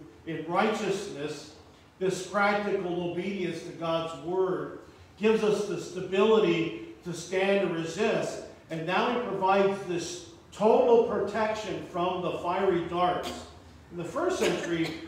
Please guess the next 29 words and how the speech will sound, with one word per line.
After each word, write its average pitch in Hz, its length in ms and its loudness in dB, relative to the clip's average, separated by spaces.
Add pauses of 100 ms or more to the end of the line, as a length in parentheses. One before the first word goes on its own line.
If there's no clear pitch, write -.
(220)
they 190 220 2
would 175 240 4
make 202 320 0
these 175 140 -4
shields 196 400 0
out 170 180 4
of - 220 -4
leather - 460 0 (960)
and 151 100 -14
then 151 160 -8
sometimes 170 580 -2 (340)
soak 214 460 0
them 180 220 0
in 147 260 -6
water - 380 -2 (560)
because 175 540 -2
the, 156 480 -4 (220)
uh, - 20 -6 (360)
archers, 180 680 0
a 143 60 -8
lot 175 300 -2
of - 80 -4
times, 170 540 -2 (240)
they 160 120 -4
had 175 380 -2
three 226 220 -2
types 190 400 0
of - 160 -6
arrows. 180 520 0